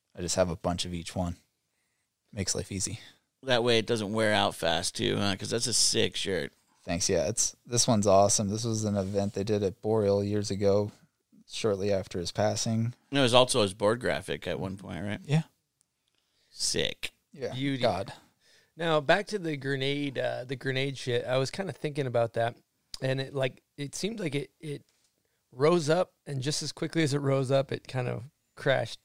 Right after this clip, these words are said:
Speaker 3: came crashing down.
Speaker 1: Yeah, that was, that was tough. Like, anytime you do business with your friends or family, like,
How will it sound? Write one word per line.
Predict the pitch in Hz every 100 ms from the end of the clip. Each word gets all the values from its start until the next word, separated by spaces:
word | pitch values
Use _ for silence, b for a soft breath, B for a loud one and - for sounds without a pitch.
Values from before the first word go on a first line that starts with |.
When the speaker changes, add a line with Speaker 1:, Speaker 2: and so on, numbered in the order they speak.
| -
Speaker 3:
came | 135 120
crashing | - 123 117 123
down. | 120 123 127 - _ _ _ _ _ -
Speaker 1:
Yeah, | 127 113
that | 107 120 160
was, | 202 196 180 - - B B B _ _ _ _
that | - 143
was | 180 151 -
tough. | - 117 98 - -
Like, | 113 104 - B B B B B B B _ -
anytime | 143 156 156 147
you |
do | 135 135
business | 123 117 120 113 110
with | 110 -
your | 101
friends | - 113 110 107 101
or |
family, | 90 - 104 101 101 101
like, | 95 87 - -